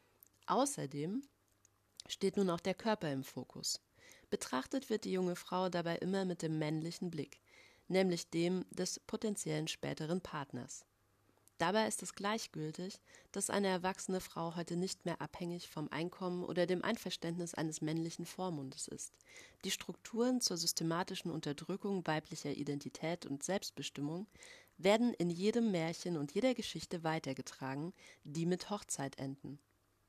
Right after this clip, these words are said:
Wer profitiert nun von einer normschönen, sanften, kooperativen,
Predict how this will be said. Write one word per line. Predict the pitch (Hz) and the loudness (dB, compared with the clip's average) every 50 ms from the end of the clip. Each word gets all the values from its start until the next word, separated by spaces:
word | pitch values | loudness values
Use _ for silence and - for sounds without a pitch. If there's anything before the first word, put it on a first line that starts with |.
| _ _ _ _ - _ _ - | _ _ _ _ -20 _ _ 2
Wer | 156 202 220 | 6 6 6
profitiert | 233 - - 294 277 - 277 254 - - 294 285 277 - | 6 4 -2 -2 0 0 -2 -4 -2 -2 -2 -2 -2 -2
nun | - 156 147 143 147 | -2 0 0 -2 -4
von | - 160 143 | -4 -6 -4
einer | - 151 156 156 151 | -2 0 0 2 2
normschönen, | 156 151 156 165 175 196 196 - - - 185 185 185 185 185 170 | 2 4 4 4 4 2 0 -2 -2 -2 -2 -2 0 -2 -2 -2
sanften, | - - 135 156 160 - - - _ 143 156 156 156 - - - - - _ | -2 -2 -2 -2 -4 -6 -10 -10 _ -6 -6 -6 -8 -10 -16 -20 -20 -20 _
kooperativen, | - 262 269 277 269 262 240 202 190 190 - - - - 160 160 156 165 160 160 165 | 2 4 4 4 4 2 0 2 2 0 0 -4 -4 -2 -4 -2 0 -2 -2 -2 -4